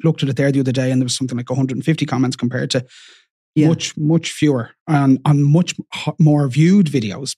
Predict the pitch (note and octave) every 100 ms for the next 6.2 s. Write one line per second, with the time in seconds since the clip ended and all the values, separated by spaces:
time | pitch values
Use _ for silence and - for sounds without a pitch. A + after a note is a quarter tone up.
0 | - B2+ C#3+ C#3 B2+ - A#2 C#3+ - -
1 | - - - - F3 F#3+ - - F3+ D#4
2 | D4 C4 - - G3+ F3+ C#3+ C3 C3 B2+
3 | C3 B2+ C3 B2 B2 A#2 - _ _ _
4 | _ _ _ _ _ D3 D#3 D3+ D3 D3
5 | D3 C3+ D#3 B3+ D4+ - - G3 D#3+ A2+
6 | A2+